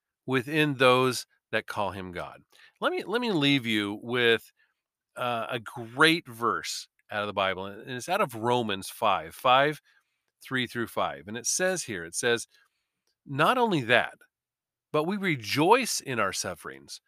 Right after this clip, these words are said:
knowing that suffering produces endurance,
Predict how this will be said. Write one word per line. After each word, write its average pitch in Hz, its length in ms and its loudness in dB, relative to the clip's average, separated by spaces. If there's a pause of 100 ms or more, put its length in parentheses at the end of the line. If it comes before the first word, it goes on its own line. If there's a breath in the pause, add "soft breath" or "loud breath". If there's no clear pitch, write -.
(380)
knowing 170 260 4
that 123 140 -2
suffering 135 880 -2 (200)
produces 139 960 0
endurance, 143 1000 -2